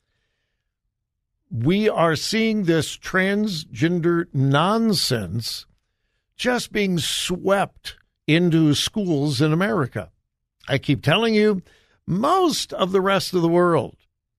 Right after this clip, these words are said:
is an awakening to this transgenderism hoax.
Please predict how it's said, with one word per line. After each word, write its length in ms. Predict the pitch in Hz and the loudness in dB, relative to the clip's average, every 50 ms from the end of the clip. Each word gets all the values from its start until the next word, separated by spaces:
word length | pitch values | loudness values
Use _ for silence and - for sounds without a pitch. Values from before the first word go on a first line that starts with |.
| _ _ _ _ _ _ _ _ - | _ _ _ _ _ _ _ _ 0
is 180 | 156 156 127 | 0 2 4
an 80 | 156 165 | 4 2
awakening 840 | 165 147 151 180 202 220 233 - - 156 139 123 131 131 139 147 143 | 4 4 4 4 2 2 0 0 -2 -2 0 0 0 0 0 -2 -2
to 260 | - - 156 165 156 | -2 0 0 2 2
this 460 | 147 135 147 147 143 135 - - - | 2 2 2 2 2 0 -2 -6 -10
transgenderism 1300 | - - - 180 196 196 196 196 196 170 139 120 113 120 156 175 180 156 156 151 151 147 110 143 160 160 | -10 -6 -2 -2 0 0 0 0 -2 -2 -4 -6 -2 -2 -2 0 0 0 0 0 0 0 0 0 -2 -2
hoax. 600 | 147 - 330 359 294 - _ - - - - - | -2 -2 -2 -2 -2 -4 _ -10 -10 -10 -10 -12